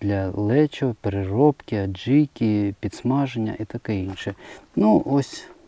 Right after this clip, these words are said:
плодове навантаження. Можете самі, самі побачити. Теж дуже так, ну, не знаю, як показати, тому що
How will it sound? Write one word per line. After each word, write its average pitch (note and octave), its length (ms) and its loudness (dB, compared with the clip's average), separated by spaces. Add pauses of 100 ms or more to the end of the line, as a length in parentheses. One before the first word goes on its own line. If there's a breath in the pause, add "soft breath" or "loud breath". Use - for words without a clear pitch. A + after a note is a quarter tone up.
плодове A2+ 420 0
навантаження. G2 720 -4 (180)
Можете G#2 320 -12
самі, G#2 300 -2 (220)
самі G#2+ 280 -2
побачити. A#2 600 -4 (720 loud breath)
Теж G2+ 260 0
дуже G2+ 340 -4
так, G2+ 200 -4 (180)
ну, A2+ 220 2 (260)
не A2 140 2
знаю, A#2+ 320 2
як A2 160 -2
показати, B2 600 -4
тому G#2+ 200 -2
що A2+ 260 -4